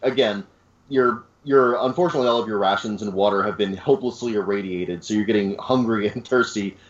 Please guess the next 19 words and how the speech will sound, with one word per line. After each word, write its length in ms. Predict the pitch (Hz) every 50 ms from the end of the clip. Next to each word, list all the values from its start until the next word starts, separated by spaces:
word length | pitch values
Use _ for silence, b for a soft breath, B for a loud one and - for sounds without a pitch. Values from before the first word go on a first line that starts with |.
| b b
and 120 | 117 131
are 80 | 127 123
in 60 | 120
a 60 | 117
somewhat 380 | - - 185 175 147 120 110 -
desperate 440 | 135 123 120 - - 117 110 107 -
situation. 680 | - 113 - - 101 95 92 90 87 - 82 82 80 b b b b b b b _ -
There 220 | 113 120 120 113
are, 500 | 110 110 104 101 98 95 95 95 - - -
there's 260 | 113 113 113 107 101
a 320 | 104 95 90 90 85 73 - - - - _ _ - - _ -
dense 360 | 156 156 156 151 - - - 135
jungle 480 | 135 107 - 117 117 117 117 127 123 120
filled 200 | 120 135 117 101
with 140 | 113 107 - -
unknown 420 | 123 123 123 123 120 113 110 110 104
dangers 460 | - 113 113 107 95 98 92 87 82
behind 440 | - 85 - - 139 156 160 156 156
you, 280 | 151 143 143 147 147